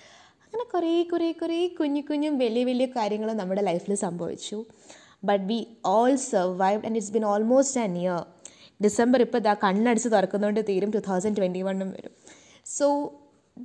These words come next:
take a minute to appre-, appreciate yourself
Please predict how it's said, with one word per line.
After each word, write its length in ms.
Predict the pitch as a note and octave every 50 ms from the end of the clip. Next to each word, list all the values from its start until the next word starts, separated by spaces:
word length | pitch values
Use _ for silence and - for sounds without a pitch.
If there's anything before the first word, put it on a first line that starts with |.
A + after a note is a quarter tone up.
| - _ _ _ _ _ _ - E4+
take 140 | F4+ F4+ A4+ G#4
a 100 | F#4 D#4
minute 240 | B3+ G#3+ B3 D4 -
to 220 | - - - E4+
appre-, 480 | E4+ E4+ - G#4 G4+ - - - - -
appreciate 460 | - - F#4+ - - F#4 D#4+ - A#3+ G3+
yourself 380 | G#3 G#3 - - F#3 E3+ F#3+